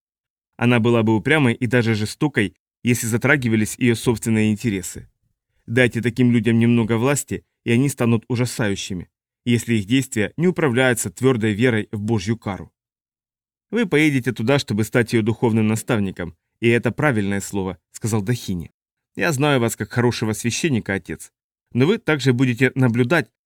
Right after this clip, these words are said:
не сделает ли она чего-нибудь глупого, того, что может повредить Ирландии.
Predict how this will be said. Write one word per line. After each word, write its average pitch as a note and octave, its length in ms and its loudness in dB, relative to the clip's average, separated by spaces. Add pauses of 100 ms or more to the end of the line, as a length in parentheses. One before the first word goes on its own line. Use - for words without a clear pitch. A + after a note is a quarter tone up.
(200)
не B2+ 140 4
сделает C#3 420 2
ли B2 80 4
она C3 180 2
чего-нибудь A#2+ 520 2
глупого, G#2+ 500 0 (340)
того, E3 260 2
что C3+ 200 -2
может C3+ 280 0
повредить A#2 500 0
Ирландии. F#2+ 600 -2